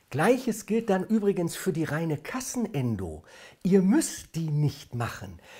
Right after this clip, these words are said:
Wenn ihr nämlich damit eine nicht richtlinienkonforme Behandlung erbrächtet, dann wäre auch das gemäß den gerade dargelegten Anforderungen des Sozialgesetzbuches in vielen, nicht in allen Fällen, in vielen Fällen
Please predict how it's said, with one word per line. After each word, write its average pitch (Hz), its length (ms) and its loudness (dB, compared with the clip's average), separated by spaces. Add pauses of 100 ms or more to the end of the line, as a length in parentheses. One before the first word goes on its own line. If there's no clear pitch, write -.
(100)
Wenn 208 340 8
ihr 208 140 4
nämlich 185 340 0
damit 196 540 2
eine 165 260 4
nicht 175 460 0
richtlinienkonforme 180 1300 0
Behandlung 170 640 0
erbrächtet, 127 1000 -2 (500)
dann 143 240 4
wäre 175 400 4
auch 110 180 -6
das 202 480 -2
gemäß 139 560 2
den 135 220 0
gerade 120 320 2
dargelegten 131 640 -2
Anforderungen 208 560 2
des 127 180 0
Sozialgesetzbuches 170 1200 -2 (320)
in 175 320 4
vielen, 160 920 2
nicht 311 380 -2
in 277 140 -2
allen 104 340 0
Fällen, 202 420 -4
in 117 200 -2
vielen 233 420 0
Fällen 165 400 4